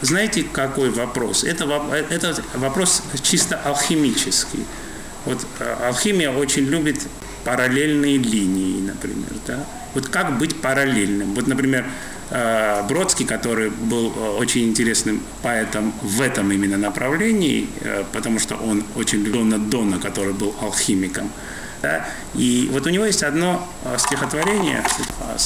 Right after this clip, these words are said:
он, он говорит о спальне, которая знает дождь. Вот спальня есть, и есть дождь. И спальня, то есть там он говорит стихотворно, знает дождь. Почему знает спальня дождь? Потому что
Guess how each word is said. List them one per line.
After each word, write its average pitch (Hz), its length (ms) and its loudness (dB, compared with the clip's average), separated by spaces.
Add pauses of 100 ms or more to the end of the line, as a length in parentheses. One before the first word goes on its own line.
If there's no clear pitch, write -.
(120)
он, 135 180 0
он 139 100 2
говорит 147 260 2
о 131 80 2
спальне, 175 600 2 (760)
которая 123 600 0 (420)
знает 143 640 2
дождь. - 400 0 (400)
Вот - 120 0
спальня 190 560 2
есть, 95 320 -2 (500)
и - 60 2
есть 147 320 2
дождь. 92 240 -2 (200)
И 131 60 0
спальня, 196 580 2 (760)
то 123 80 -2
есть 113 100 -4
там 123 160 0
он 113 80 2
говорит 113 220 0
стихотворно, 107 680 -2 (480)
знает 175 500 2
дождь. 113 320 -2
Почему 185 300 2
знает 131 300 4
спальня 117 420 0
дождь? 110 440 -2 (560)
Потому 113 320 0
что - 220 -2